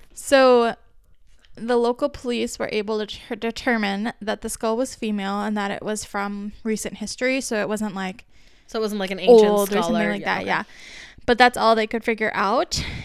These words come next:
Speaker 1: Um, the skull went on a shelf where it collected dust. Now,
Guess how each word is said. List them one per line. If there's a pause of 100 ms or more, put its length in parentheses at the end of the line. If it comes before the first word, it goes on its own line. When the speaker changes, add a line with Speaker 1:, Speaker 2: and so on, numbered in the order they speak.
(180)
Speaker 1:
Um,
the
skull
went
on
a
shelf
where
it
collected
dust. (340)
Now,